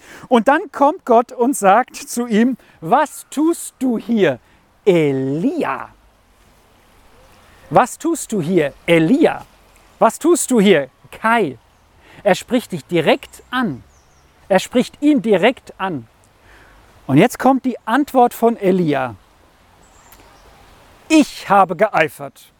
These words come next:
Und am Ende, ich bin so allein. Und dazwischen, das Volk hat sich versündigt.“ Oder wie steht es hier? „Die Israeliten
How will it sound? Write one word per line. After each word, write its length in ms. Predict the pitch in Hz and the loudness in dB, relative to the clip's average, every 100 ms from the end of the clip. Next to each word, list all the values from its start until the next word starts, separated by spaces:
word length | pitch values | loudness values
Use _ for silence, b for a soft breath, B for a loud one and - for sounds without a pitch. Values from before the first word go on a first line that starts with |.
| _ _ _ _ _ | _ _ _ _ _
Und 160 | - 175 | 0 2
am 160 | 170 208 | 2 2
Ende, 480 | 202 240 220 214 - - _ _ | -2 2 2 2 -2 -16 _ _
ich 340 | 311 - - - | 0 0 -4 0
bin 240 | 220 185 | 2 2
so 180 | 170 202 | 2 4
allein. 520 | 156 156 135 117 107 _ _ _ _ B B - | 4 2 -2 -4 -14 _ _ _ _ B B 2
Und 180 | 233 | 4
dazwischen, 680 | 220 - - 262 - 254 285 - _ _ _ 151 151 | 4 0 -2 -2 2 0 0 -6 _ _ _ -10 0
das 400 | 175 254 - - | 2 2 -2 -12
Volk 460 | - 208 240 269 - | -2 2 4 2 -2
hat 320 | 220 - - _ | -4 -4 -20 _
sich 400 | 143 139 220 - _ _ - | -10 -4 -4 -6 _ _ -16
versündigt.“ 760 | 185 - 190 180 240 156 120 - | -2 2 2 2 2 0 -6 -4
Oder 160 | 196 | -4
wie 80 | 233 | -2
steht 280 | - 233 220 | 0 2 2
es 140 | 196 | -2
hier? 220 | - 214 202 b b - | 2 2 2 b b -2
„Die 160 | 247 | 0
Israeliten 580 | 247 - 214 208 262 262 | 0 4 4 2 -2 -8